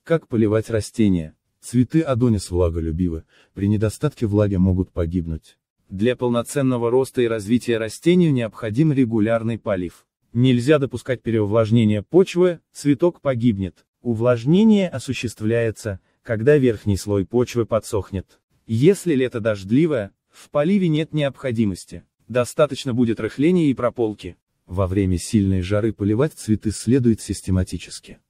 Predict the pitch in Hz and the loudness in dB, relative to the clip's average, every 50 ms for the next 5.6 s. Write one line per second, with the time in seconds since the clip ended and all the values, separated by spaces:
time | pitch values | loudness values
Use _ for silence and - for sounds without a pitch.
0 | _ _ _ - - 117 123 107 110 113 113 110 104 120 123 117 113 104 - 113 | _ _ _ -12 -6 -6 -4 -2 -2 -2 -2 -2 0 0 0 0 -2 -2 -4 -6
1 | 110 110 151 165 151 117 - - - 85 78 _ _ _ _ _ - 120 135 123 | -2 0 0 0 0 -2 -4 -8 -14 -14 -16 _ _ _ _ _ -2 -2 0 2
2 | 135 143 135 123 123 160 180 170 147 147 135 127 - - 147 131 120 107 95 98 | 2 2 2 4 4 4 4 4 2 0 -4 -4 0 2 2 4 4 2 0 0
3 | 113 107 110 98 - - - 147 165 - - 120 113 101 95 82 80 _ _ - | 0 0 0 -2 -4 -4 0 0 0 0 0 -6 -4 -4 -6 -6 -10 _ _ -14
4 | - - 120 113 104 110 123 127 117 104 92 85 80 85 92 92 110 139 147 143 | -4 0 0 2 4 4 2 4 2 2 2 2 0 0 0 2 4 4 4 4
5 | 123 98 90 - - 95 - - - 87 85 - | 4 2 -2 -4 -6 -10 -10 -10 -12 -12 -12 -12